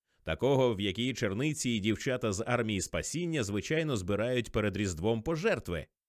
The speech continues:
Вони завжди стоять на розі, особливо на П'ятій авеню, перед великими універмагами тощо.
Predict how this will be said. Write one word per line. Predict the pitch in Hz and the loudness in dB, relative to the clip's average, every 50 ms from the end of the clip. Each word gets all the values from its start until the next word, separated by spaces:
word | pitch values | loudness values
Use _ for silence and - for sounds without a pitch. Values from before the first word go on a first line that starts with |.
| _ _ _ _ _ _ _ - | _ _ _ _ _ _ _ -4
Вони | 135 180 220 240 226 | -2 -2 0 2 0
завжди | 165 143 202 202 185 127 120 113 | 0 2 2 2 2 2 0 0
стоять | 107 - - 107 101 113 127 151 - - - | 0 2 2 2 4 4 2 2 0 -4 -2
на | 127 123 117 | 0 0 2
розі, | 117 156 180 139 104 104 95 | 2 2 0 0 0 2 0
особливо | 82 80 - 101 85 95 117 131 123 113 107 107 - | 0 0 -2 -2 0 2 2 4 4 4 2 2 0
на | 98 101 95 - | 0 -2 -2 -2
П'ятій | - 95 98 98 92 - 101 95 | -2 -2 0 0 0 0 0 0
авеню, | 92 95 120 147 175 190 156 92 76 73 - _ _ - - _ | 0 0 0 -2 0 0 0 -2 -2 -4 -10 _ _ -20 -12 _
перед | - 180 185 170 147 | -2 0 0 2 2
великими | 147 160 160 160 151 156 131 127 120 | 2 2 2 2 2 0 0 0 0
універмагами | 117 113 101 95 90 82 80 80 82 95 107 107 117 127 147 147 | 2 0 0 0 0 0 0 0 0 0 0 0 0 0 -2 -4
тощо. | 147 - 156 160 - - - - 90 67 | -2 -2 -2 -2 -2 -2 -2 -2 -2 -2